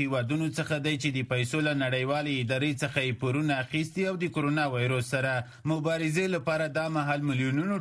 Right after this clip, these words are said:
ډالرو ته اړتیا لري. د افغانستان بانک د پولیس سایټ عمومي امیر نایب خان جمال له ډیوې سره په خبرو کې د آی ایم اف یا د پیسو نړیوال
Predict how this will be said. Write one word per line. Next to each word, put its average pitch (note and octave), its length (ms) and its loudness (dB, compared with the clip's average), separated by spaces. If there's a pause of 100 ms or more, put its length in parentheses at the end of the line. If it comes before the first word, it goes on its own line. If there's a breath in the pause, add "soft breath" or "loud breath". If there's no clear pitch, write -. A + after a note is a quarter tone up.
ډالرو C3+ 480 2
ته B2+ 80 2
اړتیا C3 360 0 (100)
لري. C3 280 0 (240 loud breath)
د D#3+ 320 2
افغانستان F3+ 640 0
بانک F3 220 0
د B2 160 -4
پولیس D#3+ 340 0
سایټ D3+ 300 0
عمومي C#3 420 0
امیر D3 320 0
نایب C3 320 0
خان D#3 200 2
جمال D3 440 0
له C3+ 80 2
ډیوې C3+ 380 0
سره D3 240 -2
په A#2+ 100 -4
خبرو C#3 400 0
کې C#3+ 180 0
د - 20 2 (200)
آی C#3 80 0 (160)
ایم B2+ 240 -2
اف D#3 220 -2
یا D3 180 0
د B2+ 140 -4
پیسو B2+ 360 0
نړیوال C3 480 -2